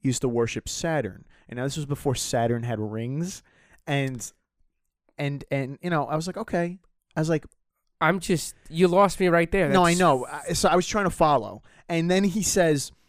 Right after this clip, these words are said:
Speaker 1: that, he's like, "Well, if ancient people were able to see Saturn, then w-, did it move? 'Cause it must have been a lot closer."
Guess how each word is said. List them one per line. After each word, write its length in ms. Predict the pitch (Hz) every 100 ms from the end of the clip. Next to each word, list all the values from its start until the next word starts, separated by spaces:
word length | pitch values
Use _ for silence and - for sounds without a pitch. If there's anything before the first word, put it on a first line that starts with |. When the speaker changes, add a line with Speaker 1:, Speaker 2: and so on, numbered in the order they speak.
| _ -
Speaker 1:
that, 340 | 151 147 127 -
he's 160 | 160
like, 140 | 143 113
"Well, 240 | 135 107
if 120 | 107
ancient 340 | 135 170 175 139
people 260 | - 208 131
were 100 | 113
able 180 | 120 117
to 80 | 117
see 160 | -
Saturn, 560 | 104 - 214 226 139 104
then 180 | 104 101
w-, 320 | 104 131 120
did 160 | 123 123
it 80 | 113
move? 500 | 120 131 214 262 -
'Cause 200 | - 127
it 80 | 135
must 200 | 135 135
have 80 | 139
been 100 | 127
a 60 | 127
lot 200 | 127 -
closer." 500 | 180 233 - -